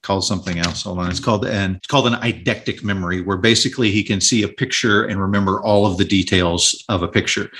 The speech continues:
So he's also a really incredible artist. So he storyboards this entire movie and sends it back to Fox, and they say, "Two million? How about ten?"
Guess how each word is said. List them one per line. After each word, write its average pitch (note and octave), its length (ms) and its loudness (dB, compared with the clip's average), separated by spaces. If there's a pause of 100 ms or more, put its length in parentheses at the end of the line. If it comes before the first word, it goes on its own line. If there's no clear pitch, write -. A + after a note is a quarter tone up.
(240)
So A2 140 0
he's G2+ 180 2
also G#2 400 2
a G2+ 120 -2
really G2+ 500 0
incredible G2 520 -2
artist. - 840 -2
So A#2 140 2
he A2+ 120 0
storyboards A2+ 920 4
this G#2 160 -4
entire B2 520 0
movie G2 420 0
and F#2+ 140 -4
sends G#2+ 220 -2
it G2+ 140 -8
back G#2 260 0
to G#2 80 -6
Fox, G2 440 -4
and A2+ 140 -4
they G2+ 100 0
say, G2+ 340 0 (280)
"Two G#3 160 2
million? B3 460 2 (140)
How A#2 160 0
about A#2 260 0
ten?" F#2 340 -4